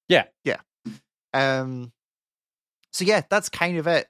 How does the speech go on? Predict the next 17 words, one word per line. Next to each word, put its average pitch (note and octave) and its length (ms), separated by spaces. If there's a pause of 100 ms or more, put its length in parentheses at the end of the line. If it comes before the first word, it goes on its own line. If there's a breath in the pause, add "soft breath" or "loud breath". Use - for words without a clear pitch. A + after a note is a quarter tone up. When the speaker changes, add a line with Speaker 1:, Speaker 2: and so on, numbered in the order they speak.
(100)
Speaker 2:
So D#3 220
I, C#3+ 200
I D3+ 80
think F#3+ 220
it's, - 300
so C#3+ 160
to - 480
kind D#3 140
of C#3 180
surmise D3+ 420
it - 120
for B2 120
me, B2+ 320
like, A#2 340
it's, - 560 (1000)
um, A#2 760 (840)
it's - 720